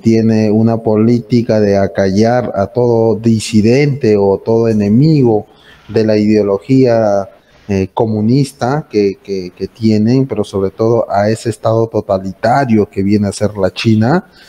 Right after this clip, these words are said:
Y bueno, pues personajes que salen o que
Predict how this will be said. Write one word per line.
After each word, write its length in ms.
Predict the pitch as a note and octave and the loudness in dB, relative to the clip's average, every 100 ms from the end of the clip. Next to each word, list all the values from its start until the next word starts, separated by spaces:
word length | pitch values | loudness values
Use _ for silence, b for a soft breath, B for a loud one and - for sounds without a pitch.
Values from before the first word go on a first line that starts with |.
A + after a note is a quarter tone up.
| b b b - | b b b 0
Y 160 | F#3 | 2
bueno, 400 | D#3 D#3 C#3 A#2+ | 4 2 2 -2
pues 400 | A#2+ G#2 G2+ G2+ - _ | 0 -2 -2 -6 -18 _
personajes 1080 | A2 G#2 - G2+ G#2 A#2+ C#3+ - G#2+ G#2 | -2 -2 -2 -2 0 0 -2 -2 -4 -4
que 240 | - G2 F#2+ | -4 -4 -4
salen 680 | - G#2+ A#2+ B2+ A#2 A2 G#2 | -2 -2 0 0 0 0 -2
o 160 | G2+ - | -4 -2
que 240 | G2+ | -2